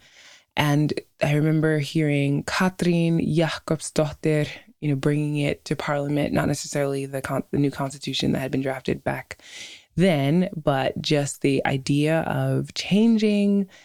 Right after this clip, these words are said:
the constitution that's currently in Iceland in order for it to be amended to meet modern day needs of the people in Iceland. But also that was,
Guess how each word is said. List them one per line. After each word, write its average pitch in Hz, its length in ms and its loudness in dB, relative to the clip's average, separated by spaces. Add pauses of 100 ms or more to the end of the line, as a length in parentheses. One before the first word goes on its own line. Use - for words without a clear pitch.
(180)
the - 60 -20
constitution 185 560 2
that's 156 200 -2
currently - 600 0
in 180 80 2
Iceland 170 520 0
in 151 120 2
order 143 240 0
for 139 240 -4
it 139 200 -2
to 147 100 -2
be 139 440 0 (280)
amended 147 600 2
to - 140 -4
meet 139 420 0 (100)
modern 143 560 2
day 131 420 -2
needs 131 800 0 (380)
of 143 100 2
the 135 80 2
people 135 320 -4
in 123 80 -2
Iceland. 240 580 2 (520)
But 143 440 0 (500)
also 143 460 2
that 180 240 4
was, 190 200 4